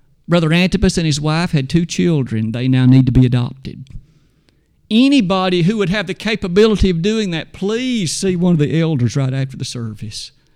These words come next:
Can you imagine the air of announcements that would have been directed a long ways like that? No doubt about it, Pergamos, you'll notice it was said to be the place where Satan's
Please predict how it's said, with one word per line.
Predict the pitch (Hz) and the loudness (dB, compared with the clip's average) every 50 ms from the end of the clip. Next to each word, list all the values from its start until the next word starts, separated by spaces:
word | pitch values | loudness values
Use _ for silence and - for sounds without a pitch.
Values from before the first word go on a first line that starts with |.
| _ _ _ _ _ _ _ _ _ _ _ _ 131 - _ _ _ _ _ _ _ - _ _ _ _ _ _ _ _ _ _ _ _ _ _ _ _ _ _ | _ _ _ _ _ _ _ _ _ _ _ _ -20 -20 _ _ _ _ _ _ _ -20 _ _ _ _ _ _ _ _ _ _ _ _ _ _ _ _ _ _
Can | - - 190 | -6 -4 -2
you | 220 233 | -2 -2
imagine | 214 190 196 202 202 196 156 143 143 | -4 -4 -6 -6 -6 -6 -6 -6 -6
the | 135 139 - - | -6 -6 -8 -10
air | 165 170 170 170 160 143 127 123 | -12 -10 -8 -8 -8 -6 -4 -4
of | 117 | -4
announcements | 127 123 135 147 156 - - - - - 110 110 110 - - | -2 -2 -2 -4 -4 -6 -8 -12 -12 -12 -12 -12 -10 -10 -10
that | - - | -10 -10
would | 127 135 131 | -8 -8 -6
have | 120 | -4
been | 117 135 123 | -4 -4 -2
directed | 117 120 127 139 147 139 - - - 107 110 104 120 - - - - _ _ - - _ - | -2 -2 -2 -2 -4 -6 -8 -12 -12 -10 -10 -8 -8 -10 -12 -14 -20 _ _ -20 -20 _ -10
a | - 131 | -6 -4
long | 131 135 135 131 123 | -2 0 0 0 -2
ways | 127 127 123 127 117 127 | -2 -2 -2 -4 -4 -4
like | 120 120 - - | -6 -8 -8 -6
that? | 113 123 127 120 110 110 104 - - - - - - - - _ _ _ _ _ _ _ _ _ _ _ _ _ _ _ - - _ _ _ _ _ _ _ _ _ _ _ _ - _ _ _ _ - | -8 -8 -6 -8 -10 -12 -14 -18 -20 -20 -20 -20 -20 -20 -20 _ _ _ _ _ _ _ _ _ _ _ _ _ _ _ -20 -20 _ _ _ _ _ _ _ _ _ _ _ _ -20 _ _ _ _ -2
No | 156 185 190 | 0 0 2
doubt | 170 185 180 170 147 | 2 0 0 0 -2
about | 135 127 151 170 185 180 143 135 | 0 0 0 0 0 -2 -2 -4
it, | - - | -6 -6
Pergamos, | - - 175 196 190 160 151 143 147 156 - - | -2 -2 -2 -2 -2 -4 -4 -4 -4 -4 -6 -4
you'll | - 151 147 | -4 -4 -2
notice | 151 156 165 185 170 151 131 - | -2 -2 -2 -2 -2 -2 -2 -2
it | 156 135 - | -2 -4 -2
was | 139 131 - | -2 -2 -2
said | - - 170 180 180 156 | 0 -2 -2 -2 -2 -2
to | 156 | -2
be | 135 156 165 | 0 2 2
the | 165 135 | 2 2
place | - - - 139 147 156 165 165 - - | 2 2 2 4 2 0 -2 -2 -4 -6
where | 147 143 | -6 -6
Satan's | 131 - - 151 147 160 170 165 - - 170 165 160 156 131 | -6 -4 -4 -4 -4 -4 -6 -6 -8 -8 -8 -6 -6 -6 -8